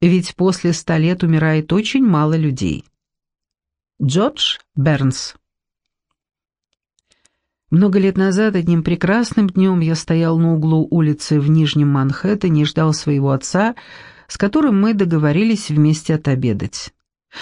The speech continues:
Внезапно моё внимание привлекла высокая худощавая фигура, похожая на пугало. Висящий на плечах свободный тёмный костюм,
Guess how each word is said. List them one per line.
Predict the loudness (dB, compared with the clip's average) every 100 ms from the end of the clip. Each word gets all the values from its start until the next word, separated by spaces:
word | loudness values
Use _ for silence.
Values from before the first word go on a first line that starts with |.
| -12 -2
Внезапно | 0 2 0 0 2
моё | 2 2 2
внимание | 2 2 2 0 0
привлекла | 0 0 0 0 0 0
высокая | -2 -2 -2 0 -2
худощавая | 0 -2 -2 0 0 0 -2
фигура, | -2 -2 0 0
похожая | -2 0 0 0 0
на | 0
пугало. | -2 -2 -2 -2 -4 -8 -14 _ _ -20 -20 _
Висящий | 0 0 0 0 0 0
на | 0
плечах | 0 -2 0 -2 -2
свободный | -2 0 2 2 2 0 0
тёмный | 0 0 0
костюм, | 0 -2 -4 -4 0 0 0